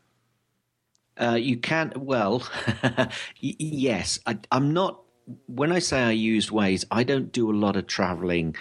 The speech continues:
which involves, I mean, I've used it probably more over this Christmas period 'cause we do,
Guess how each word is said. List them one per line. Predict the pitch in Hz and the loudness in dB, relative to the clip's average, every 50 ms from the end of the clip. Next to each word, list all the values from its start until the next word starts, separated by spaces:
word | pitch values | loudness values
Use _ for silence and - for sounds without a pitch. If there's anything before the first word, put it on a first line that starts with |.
| - - - | -14 -14 -6
which | - 92 90 - - | -2 0 0 0 2
involves, | 92 90 85 78 98 90 87 82 82 82 76 - - - - - - - - - _ _ _ - | 2 2 2 2 2 2 2 2 2 0 -2 -4 -4 -4 -4 -4 -4 -8 -14 -20 _ _ _ -2
I | 101 | 0
mean, | 101 104 101 98 - - - | 2 2 0 -2 -2 -2 -2
I've | 110 101 98 | 0 0 2
used | 117 143 160 160 135 123 | 2 2 2 2 2 0
it | 123 - - | -2 -2 -2
probably | - 127 123 107 113 101 104 104 101 | 0 0 0 2 0 0 2 2 2
more | 107 113 110 101 85 82 | 2 4 2 2 2 2
over | 80 80 | 0 0
this | - 87 - | 0 0 0
Christmas | - - 95 85 - 87 85 - | 0 0 0 0 0 -2 -2 -2
period | - 90 82 76 73 71 | 0 0 0 0 0 -4
'cause | - - - | -6 -8 -4
we | 87 87 | -2 -2
do, | - - 87 85 - | 0 2 0 0 0